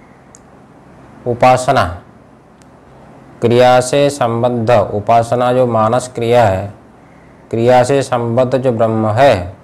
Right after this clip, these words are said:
ऐसा ब्रह्म का ज्ञान कराने में तात्पर्य है। इसलिए उपासना में तात्पर्य मानना चाहिए वेदांत को।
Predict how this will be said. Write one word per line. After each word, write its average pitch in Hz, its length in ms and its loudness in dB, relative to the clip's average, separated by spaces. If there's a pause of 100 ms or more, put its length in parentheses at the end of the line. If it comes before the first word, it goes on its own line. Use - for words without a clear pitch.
(840)
ऐसा 120 400 2
ब्रह्म 120 440 0
का 123 220 2
ज्ञान 113 340 -2
कराने 104 380 -2
में 147 320 -4 (400)
तात्पर्य - 440 -8
है। - 240 -12 (1400)
इसलिए 110 300 -2
उपासना 123 480 0
में 120 160 -2
तात्पर्य 110 460 -2
मानना 98 380 -2
चाहिए 113 240 -2
वेदांत 95 500 0
को। - 240 -14